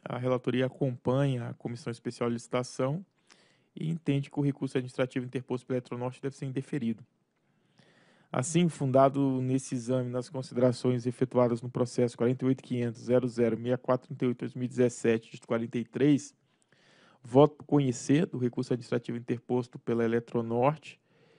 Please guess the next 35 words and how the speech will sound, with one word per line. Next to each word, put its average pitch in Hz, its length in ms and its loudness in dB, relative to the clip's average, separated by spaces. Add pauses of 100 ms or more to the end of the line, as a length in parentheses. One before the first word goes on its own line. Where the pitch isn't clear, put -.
(460)
e 135 80 0
pela 123 220 6
Copel 120 440 4
G 117 200 2
T, 160 340 2 (320)
em 127 80 -8
face - 380 2
do 117 100 -4
despacho 117 500 -2
mil 120 280 2
e - 20 6
oitenta 120 340 0
e 117 60 0
seis 120 340 0
de 117 80 -6
dois 110 160 0
mil 113 100 -8
e - 20 -8
dezoito, 113 520 2
emitido - 380 -10
pela 110 200 0
cel, 139 440 2 (400)
que 127 80 -4
torna 123 320 0
público 139 600 0
o - 20 -4
não 131 180 4
atendimento 123 560 -2
pelas 117 360 2
duas 139 320 4
concessionárias 117 760 -2
aos 113 160 0
requisitos 120 560 -4
de 127 100 -2
habilitação 117 500 -6